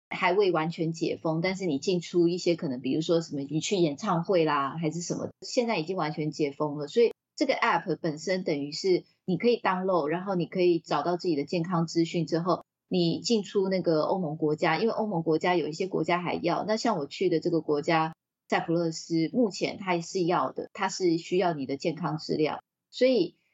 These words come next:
呃，有一些国家就像英国一样，完全不用的，你根本也不用这个 app，你不需要健康证明，就是像以前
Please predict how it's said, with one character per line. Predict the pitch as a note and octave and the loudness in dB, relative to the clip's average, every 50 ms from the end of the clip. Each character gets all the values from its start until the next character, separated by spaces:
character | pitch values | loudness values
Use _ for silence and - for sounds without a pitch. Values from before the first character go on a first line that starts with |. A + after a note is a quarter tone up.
| _ _ _ | _ _ _
呃， | - F3+ F3+ F3 E3 E3 | 0 2 2 2 2 2
有 | - G#3 G#3 | 4 4 4
一 | |
些 | C4 D#4+ E4+ | 4 2 2
国 | F4 G#3+ F#3 | 2 0 0
家 | G3 A3 G#3 G#3+ | 2 0 0 -2
就 | A3+ A3+ | -2 -4
像 | A#3+ B3 A3 - F3 | -2 -2 -2 -2 -4
英 | G3+ G3+ | -6 -4
国 | G3+ F3 C#3+ D3+ | -2 -2 -2 -2
一 | D3 | 0
样， | E3 F#3 E3 D#3 | 0 0 2 2
完 | D#3+ F#3 A#3 | 0 0 0
全 | C4 - F#3 F3+ | 0 -2 -2 -2
不 | E3 E3 D#3 E3 | -2 0 0 0
用 | F#3+ F#3 E3 D#3 | 0 0 0 0
的， | C#3+ C#3+ | 0 -2
你 | - - E3 D#3 | 0 0 -2 0
根 | - G3+ G#3+ | 0 0 0
本 | G#3 F3 D3+ | 0 0 0
也 | D3 D3 | -2 0
不 | - - | 2 2
用 | E3 F3 E3+ E3 | 2 2 2 0
这 | E3+ E3 | -2 -2
个 | E3 D#3 | -2 0
app， | - - C#3+ C#3 C#3+ - - D#3+ | 0 0 0 0 -2 -2 -4 -2
你 | - D#3+ | -2 -2
不 | E3 - | -2 -4
需 | F#3 - - F#3 | -4 -2 0 2
要 | F#3 E3 | 2 2
健 | E3 - F3 E3 | 2 0 -2 -2
康 | D#3+ F3+ D#3+ D3+ D#3 | -2 -2 -4 -4 -2
证 | - E3 C#3+ D3 | -2 -2 -2 -2
明， | - C3+ | -4 -2
就 | - G3+ G3 | -2 -2 -2
是 | - - | -2 -4
像 | G3 - G#3+ F#3 E3+ - | -4 -2 0 0 0 2
以 | - E3+ E3 D3+ | 2 2 2 0
前 | - - - E3 C3+ C#3+ C#3 | -2 -4 -2 -2 -2 -2 -4